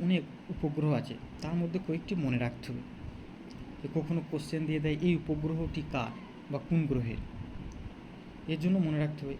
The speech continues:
অ্যারিয়েল, অ্যাম্ব্রিয়েল, টাইটানিয়া, মিরান্দা, এগুলো হচ্ছে well known, পরিচিত ইউরেনাসের উপগ্রহ।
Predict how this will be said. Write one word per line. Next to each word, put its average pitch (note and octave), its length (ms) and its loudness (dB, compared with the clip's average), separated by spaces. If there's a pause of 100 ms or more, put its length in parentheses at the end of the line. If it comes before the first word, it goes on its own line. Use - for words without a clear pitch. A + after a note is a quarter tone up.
(180)
অ্যারিয়েল, E3+ 440 4 (840)
অ্যাম্ব্রিয়েল, D#3 580 6 (400)
টাইটানিয়া, D#3+ 580 0 (480)
মিরান্দা, A#2+ 420 2 (580)
এগুলো F3 320 4
হচ্ছে F3+ 220 -2
well C#3+ 320 4
known, G#2+ 120 -4 (200)
পরিচিত C3+ 340 -2 (800)
ইউরেনাসের D3 460 0
উপগ্রহ। A#2+ 380 -6